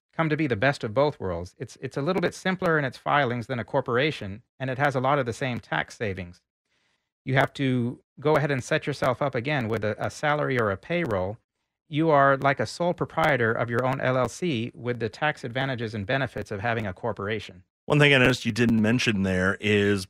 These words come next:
Speaker 2: partnership. Let's say, again, in the entrepreneurial spirit, let's say I have someone, we've got this great business idea, we wanna do a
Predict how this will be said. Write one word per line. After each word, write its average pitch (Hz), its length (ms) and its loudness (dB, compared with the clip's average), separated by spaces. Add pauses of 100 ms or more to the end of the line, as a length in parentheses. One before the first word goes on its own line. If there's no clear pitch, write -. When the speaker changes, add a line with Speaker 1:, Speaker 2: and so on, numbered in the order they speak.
Speaker 2:
partnership. - 800 2 (420)
Let's 135 200 -2
say, 127 260 4
again, 107 540 0
in 101 300 0
the 98 420 -2 (640)
entrepreneurial 120 840 4
spirit, - 680 0
let's 139 180 -2
say 147 140 2
I 139 100 0
have 143 300 0
someone, 143 640 2
we've 107 100 -2
got 104 200 0
this 98 120 -6
great 123 300 -4
business 143 400 0
idea, 139 420 -2
we 117 160 0
wanna 104 220 0
do 110 260 0
a 123 80 2